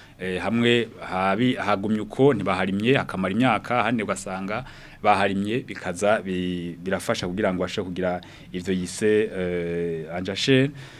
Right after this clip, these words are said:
eh, terre en jachère. Aha rero novuga yuko twebwe uko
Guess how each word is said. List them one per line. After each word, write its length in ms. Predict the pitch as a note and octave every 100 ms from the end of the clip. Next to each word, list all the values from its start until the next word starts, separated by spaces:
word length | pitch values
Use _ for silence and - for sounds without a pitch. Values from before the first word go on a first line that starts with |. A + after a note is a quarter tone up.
| - -
eh, 920 | F#2+ G2 F#2+ F#2+ F#2 F#2 F#2 F2+ E2+ E2+ D#2+
terre 180 | B2+ G#2
en 60 |
jachère. 440 | F#2 F2+ - C3+ C#3+ - - - -
Aha 180 | B2 C3
rero 120 | D3
novuga 260 | G#3+ B2 B2+
yuko 680 | D#3+ D#3+ E3 D#3 D#3 D3+ - -
twebwe 600 | - C3+ C#3+ D#3+ E3+ E3
uko 540 | D3 - E3+ E3 E3